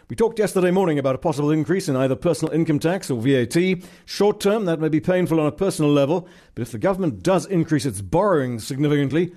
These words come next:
long term, we could be facing a debt crisis.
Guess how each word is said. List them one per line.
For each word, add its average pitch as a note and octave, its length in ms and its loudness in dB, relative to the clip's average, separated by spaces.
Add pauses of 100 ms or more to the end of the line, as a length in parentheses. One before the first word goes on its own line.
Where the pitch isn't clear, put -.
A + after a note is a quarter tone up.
(120)
long E3+ 320 2
term, F#3 360 0
we F3 100 -2
could E3 160 0
be E3+ 100 0
facing D3+ 400 0
a D3+ 80 -2
debt A#2+ 320 -2
crisis. C#3 500 -2